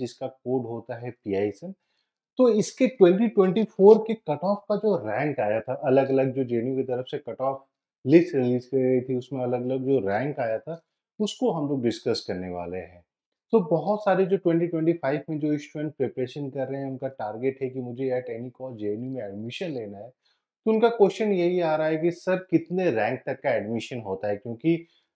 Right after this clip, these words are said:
जो परसेंटेज marks है, जो कट ऑफ marks है, जो जेएनयू release करती है, कट ऑफ तो हर एक साल vary करता है, लेकिन rank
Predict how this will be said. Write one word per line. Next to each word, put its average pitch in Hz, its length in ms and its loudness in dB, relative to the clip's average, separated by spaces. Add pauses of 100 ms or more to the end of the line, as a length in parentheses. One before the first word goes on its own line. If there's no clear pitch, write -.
जो 202 100 6
परसेंटेज 196 720 2
marks 113 360 0
है, 123 100 2
जो 160 120 2
कट 165 220 -2
ऑफ 175 260 0
marks 127 320 -4
है, 156 80 0
जो 165 140 0
जेएनयू 135 380 2
release 139 380 2
करती 110 400 -4
है, 131 100 -6 (480)
कट 165 160 2
ऑफ 214 240 4
तो 220 420 4
हर 185 220 0
एक 214 180 6
साल 185 240 0
vary 127 300 4
करता 104 400 -2
है, 120 80 -2
लेकिन 139 320 0
rank 127 500 -2